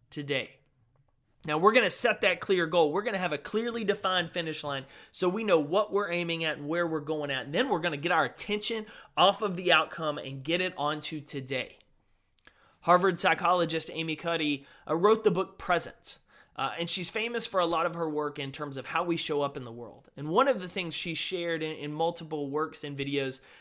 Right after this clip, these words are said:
is that she believes one of the biggest mistakes people make when going after big goals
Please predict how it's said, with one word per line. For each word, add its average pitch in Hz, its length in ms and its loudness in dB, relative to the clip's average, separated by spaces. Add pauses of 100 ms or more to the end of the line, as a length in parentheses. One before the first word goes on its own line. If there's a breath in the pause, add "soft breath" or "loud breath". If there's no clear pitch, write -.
(260 loud breath)
is 165 140 0
that - 160 2
she 233 200 2
believes 208 460 0
one 160 240 -2
of 202 140 -6
the 196 60 2
biggest 165 380 -2
mistakes 147 420 -4
people 143 300 -8
make 131 320 -6
when 131 200 -8
going 175 360 -2
after 147 320 -2
big 139 540 -2
goals 127 500 -4